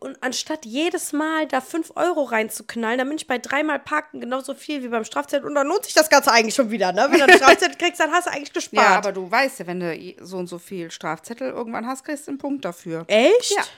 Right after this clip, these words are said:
Speaker 1: Ja, dann haut das natürlich nicht hin. Mein Gott, das ist unbequem hier. In, hier eingepfercht in der Kammer des Schreckens.
Speaker 2: In der Bar.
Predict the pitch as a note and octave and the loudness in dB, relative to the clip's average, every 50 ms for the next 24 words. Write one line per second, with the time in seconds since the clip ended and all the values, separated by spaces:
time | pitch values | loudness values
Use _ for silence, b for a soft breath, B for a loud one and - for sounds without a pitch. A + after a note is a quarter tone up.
0 | _ _ _ _ _ _ _ _ _ _ _ _ _ _ _ _ _ _ _ _ | _ _ _ _ _ _ _ _ _ _ _ _ _ _ _ _ _ _ _ _
1 | _ _ _ _ - A3 F#3+ F3+ - F3+ G3+ G#3+ - - A3 A#3+ C#4+ C#4 - D4 | _ _ _ _ -14 -14 -14 -12 -12 -12 -12 -12 -12 -14 -10 -10 -10 -8 -10 -12
2 | D4 - C4+ C4+ C#4+ B3 - C#4 B3+ - - - B B B B B - - C4 | -12 -12 -14 -12 -12 -12 -12 -12 -10 -12 -12 -14 B B B B B -6 -4 -2
3 | C#4 D4 C#4+ C#4+ C#4+ C#4+ D#4+ D4 - - A#3+ D4 E4 D#4+ D4+ D4+ - - - B3 | 0 0 0 0 -2 -2 -4 -6 -6 -6 -4 -2 -2 -2 -2 -4 -8 -10 -8 -8
4 | A#3+ A#3 B3 A#3 A3+ A#3+ A#3 A#3 A3+ G#3 G3 F#3+ F#3+ - - - - A3 _ _ | -8 -8 -8 -10 -10 -10 -8 -6 -6 -6 -6 -8 -10 -10 -12 -12 -14 -16 _ _
5 | _ _ _ _ _ _ _ _ _ _ b b b b b b b b b b | _ _ _ _ _ _ _ _ _ _ b b b b b b b b b b
6 | b b b b b b b b b b - B3 A#3+ A3 _ _ _ - B3 - | b b b b b b b b b b -16 -16 -16 -16 _ _ _ -20 -20 -16
7 | - B3+ - - A3+ A#3 A#3 A#3 A#3+ - - - B3+ B3+ A#3 A3 G#3+ - - A#3+ | -16 -16 -12 -6 -4 -4 -2 -4 -4 -6 -6 -6 -4 -4 -4 -4 -6 -10 -12 -6
8 | G#3+ A3 G#3+ - - B3+ C#4 A#3 A3 G#3+ G#3 G#3+ - - - - G#3+ G#3+ G#3+ - | -4 -4 -4 -4 -4 -4 -2 0 -2 -2 -4 -6 -10 -10 -10 -6 -6 -6 -6 -8
9 | - - G#3 F#3+ F3+ F#3 F#3 F3 - - - - - - - F#3 G3 F3+ F#3 D#3+ | -10 -6 -6 -4 -4 -6 -8 -10 -10 -12 -12 -12 -12 -10 -8 -6 -4 -4 -4 -6
10 | E3 E3 _ - F#3 G3 F#3 D#3+ D3 | -6 -8 _ 0 0 0 0 -2 -4